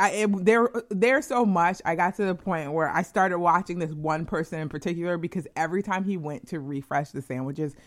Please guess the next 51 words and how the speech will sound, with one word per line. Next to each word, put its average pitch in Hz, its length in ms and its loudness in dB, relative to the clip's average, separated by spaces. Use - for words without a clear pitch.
someone 170 400 0
was 147 160 -4
in 143 140 -4
front 139 240 -4
of 147 120 -6
there 160 160 -2
and 160 100 -2
he 156 60 -2
had 135 200 -4
to 135 60 -4
wait 135 360 -6
patiently. 135 560 -8
There 190 100 6
was 185 140 6
never 190 200 8
a 208 80 4
time 196 220 4
he 175 100 2
came 165 320 -2
out 143 180 0
and 147 100 -6
he 156 180 -2
could 143 380 -6
just 139 320 -2
get - 300 -2
to 190 120 2
do 147 280 2
what 147 200 0
he 139 80 -2
wanted 135 300 -6
to 135 80 -10
do. 131 240 -4
So 135 160 -4
I 139 100 0
started 135 340 -4
kind 127 200 -4
of 123 200 -8
paying 135 220 -6
attention. 131 320 -8
But 139 180 -4
that's 202 260 6
how 208 180 0
much 151 520 -2
he 170 140 -2
was 151 160 -4
coming 147 340 -2
out 127 240 -4
to 151 120 -6
refresh 135 640 -4
things, 120 460 -8
to 127 320 -6